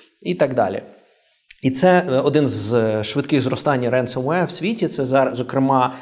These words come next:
саме у хмарних технологіях, які, е, є, е, стохастичними побудовами. Тобто,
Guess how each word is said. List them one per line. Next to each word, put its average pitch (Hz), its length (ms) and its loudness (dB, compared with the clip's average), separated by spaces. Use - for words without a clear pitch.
саме 143 360 0
у 170 100 4
хмарних 123 840 0
технологіях, 165 640 2
які, 190 420 0
е, 131 200 2
є, 165 240 6
е, 135 420 4
стохастичними 156 840 -2
побудовами. 127 800 -2
Тобто, 127 420 -2